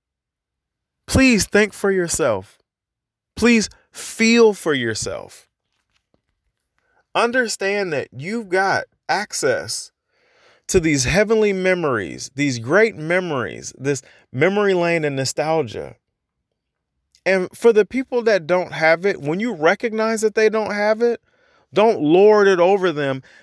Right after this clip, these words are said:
that, "Well, hey, my life is so much better than yours, so you need to be listening to me."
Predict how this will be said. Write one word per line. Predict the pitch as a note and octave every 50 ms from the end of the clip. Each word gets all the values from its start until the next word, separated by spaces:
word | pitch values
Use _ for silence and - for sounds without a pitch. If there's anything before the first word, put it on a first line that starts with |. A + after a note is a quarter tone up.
| _
that, | - C3+ C3 A#2 -
"Well, | - A2+ G#2+ G2+ F#2+
hey, | B2 D3+ F#3+ F3 C#3
my | A#2+ A#2+ B2 D3 G#3
life | G#3+ D#3+ C#3 C#3 C3+ A#2+
is | B2 B2 A#2+
so | C#3+ D3+ D3
much | D3+ D3+ D#3 C#3+ B2+
better | A#2+ D3+ F#3 G3 F#3+
than | D#3+ C#3+ C#3 C3+ B2+
yours, | B2+ E3 G#3 G#3+ F#3+ D#3+ D#3 C3
so | A2 G#2+
you | B2 E3
need | F#3 E3 D#3+
to | D3+ D3+
be | D3+ D3+
listening | D3+ D#3 F#3 G3+ - F3+ E3+ D#3+ D#3
to | D3+
me." | D3+ E3 G#3 A3+ G#3 G3+ G#3